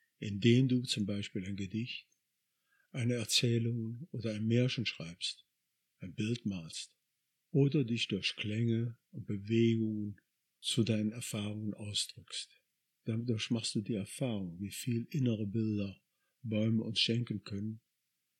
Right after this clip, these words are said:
wenn wir sie nur richtig wahrnehmen. Durch diese Erinnerungen an deine Erfahrungen entdeckst du vielleicht die Bedeutung von Bäumen für dich neu. Ob du diese Gesichtspunkte übernehmen willst, hängt natürlich in erster Linie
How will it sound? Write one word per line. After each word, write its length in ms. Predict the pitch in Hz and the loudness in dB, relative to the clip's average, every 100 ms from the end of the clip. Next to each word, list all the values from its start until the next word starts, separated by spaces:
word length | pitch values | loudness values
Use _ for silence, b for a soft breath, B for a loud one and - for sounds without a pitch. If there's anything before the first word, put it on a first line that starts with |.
| - | -10
wenn 260 | 101 104 | -6 -2
wir 180 | 104 107 | 2 2
sie 220 | 101 104 | 0 -2
nur 260 | 104 107 101 | -2 -2 -2
richtig 440 | 98 - - - | -4 -4 -4 -4
wahrnehmen. 540 | 95 92 90 82 76 69 _ _ _ _ _ _ _ _ _ _ - | -4 -4 -6 -8 -10 -16 _ _ _ _ _ _ _ _ _ _ -2
Durch 220 | 120 - | 0 2
diese 300 | 151 135 139 | 2 2 2
Erinnerungen 640 | - 147 131 107 95 78 - _ _ _ _ _ _ | 2 2 2 0 -6 -8 -14 _ _ _ _ _ _
an 200 | - 98 | -12 -10
deine 300 | 95 98 98 | -6 -6 -6
Erfahrungen 840 | 98 110 - 107 107 107 110 107 - - | -8 -8 -6 -6 -6 -6 -6 -6 -10 -14
entdeckst 500 | - 92 123 - - | -12 -2 -2 -2 -4
du 60 | |
vielleicht 480 | 131 117 117 117 - | -2 -2 -2 -4 -2
die 60 | 113 | -2
Bedeutung 560 | 107 104 107 117 120 | -2 -2 -2 0 -2
von 200 | 101 104 | -2 -6
Bäumen 400 | 98 98 104 101 | -6 -4 -4 -4
für 160 | 101 113 | -4 -4
dich 240 | 107 104 | -4 -4
neu. 260 | 104 85 85 - _ _ _ _ _ _ _ | -6 -8 -12 -16 _ _ _ _ _ _ _
Ob 140 | - 120 | -12 -2
du 120 | 127 | 0
diese 400 | 107 120 101 110 | 4 2 2 2
Gesichtspunkte 760 | 104 98 110 - - 107 101 | 2 2 0 -4 -2 -2 0
übernehmen 480 | 104 101 110 110 113 | -2 0 0 2 2
willst, 340 | 107 107 - 110 | 2 0 -2 -6
hängt 180 | 110 | -6
natürlich 420 | 101 101 117 101 104 | -6 -4 -2 -2 -2
in 140 | 98 | -4
erster 380 | 117 107 - 101 | -6 -8 -8 -6
Linie 500 | 98 101 104 104 | -4 -2 -2 -4